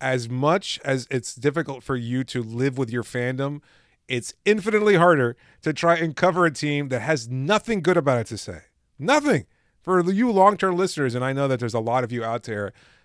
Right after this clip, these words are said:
the, the power forward belt was not as exciting as me and my former co-host Wes Goldberg made it seem. Like, we were really trying to come up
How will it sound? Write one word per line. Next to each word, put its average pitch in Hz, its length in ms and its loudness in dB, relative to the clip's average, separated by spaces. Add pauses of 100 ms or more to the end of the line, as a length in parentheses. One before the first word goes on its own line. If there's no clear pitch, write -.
(140)
the, 135 260 -2
the 135 140 2
power 180 400 4
forward 175 400 2
belt 160 340 4 (200)
was 139 160 0
not 147 280 4
as 160 100 4
exciting 139 640 2
as 113 320 -2
me 131 220 -4
and 123 80 -2
my 120 100 -2
former 120 260 -6
co-host 113 340 -4
Wes 113 160 -6
Goldberg 107 380 -4
made 101 140 -8
it 95 120 -10
seem. 95 300 -16
Like, 120 160 -8
we 151 100 -4
were 185 200 6
really 151 440 6
trying 147 280 -2
to 131 80 -2
come 131 240 -6
up 131 160 -2